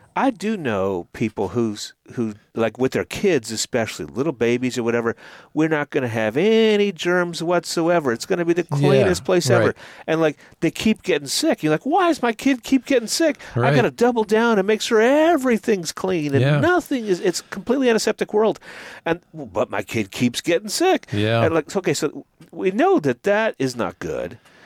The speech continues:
Speaker 1: But
Speaker 2: Yeah, you,
Speaker 1: then
Speaker 2: you gotta
Speaker 1: this
Speaker 2: build up your immunity. You gotta fight something.
Speaker 1: There's
Speaker 2: Yeah.
Speaker 1: gotta be a
Speaker 2: There,
Speaker 1: lot
Speaker 2: there's a
Speaker 1: yeah.
Speaker 2: theory that a lot of the autoimmune diseases we have today are because
Speaker 1: Indeed.
Speaker 2: we're,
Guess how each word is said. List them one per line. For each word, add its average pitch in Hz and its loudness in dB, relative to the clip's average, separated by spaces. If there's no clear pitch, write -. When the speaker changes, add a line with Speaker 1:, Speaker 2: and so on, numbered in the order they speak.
Speaker 1:
But 123 2
Speaker 2:
Yeah, 160 4
you, 160 4
Speaker 1:
then 123 2
Speaker 2:
you 127 -2
gotta 214 4
Speaker 1:
this 415 6
Speaker 2:
build 185 4
up 160 0
your 127 0
immunity. 120 2
You 98 0
gotta 135 -2
fight - -4
something. - -4
Speaker 1:
There's 139 -2
Speaker 2:
Yeah. 190 -2
Speaker 1:
gotta 208 2
be 147 0
a 120 2
Speaker 2:
There, 117 2
Speaker 1:
lot 175 2
Speaker 2:
there's 233 2
a 262 -2
Speaker 1:
yeah. 139 0
Speaker 2:
theory 190 2
that 135 -2
a 104 2
lot 107 0
of 110 -6
the 101 -2
autoimmune 110 0
diseases 92 -2
we 101 -2
have 95 -4
today 98 -2
are 285 -2
because 104 -2
Speaker 1:
Indeed. 117 0
Speaker 2:
we're, 120 0